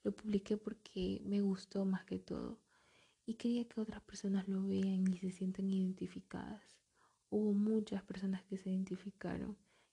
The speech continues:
y me escribieron y me dijeron que, que bueno, que también los hice mover su, su tristeza.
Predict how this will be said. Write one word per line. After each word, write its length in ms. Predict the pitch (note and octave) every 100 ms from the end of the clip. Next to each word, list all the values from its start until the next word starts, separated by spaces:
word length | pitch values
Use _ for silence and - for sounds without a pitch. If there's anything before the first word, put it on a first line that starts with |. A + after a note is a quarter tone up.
| _
y 80 | F#3+
me 120 | F#3+
escribieron 880 | - F3+ F#3 F#3 G3 G3 G3 G3 G#3 _ _ _ _ _
y 80 | G3+
me 100 | G3
dijeron 380 | F#3+ G3 G3 F#3+
que, 540 | - F3 F3 - - _ _ _ - _ -
que 100 | F#3+
bueno, 240 | G3+ F#3+
que 120 | F#3+
también 520 | F#3 F#3 F#3 F3+ F#3+
los 100 | F3+
hice 260 | F#3 F#3 F#3+
mover 480 | F#3 F#3 F#3 G3+ G3+ _ - _ _
su, 680 | - G3 F#3+ F3+ F#3 F#3 -
su 160 | - G3
tristeza. 800 | - F#3+ - - - G3 -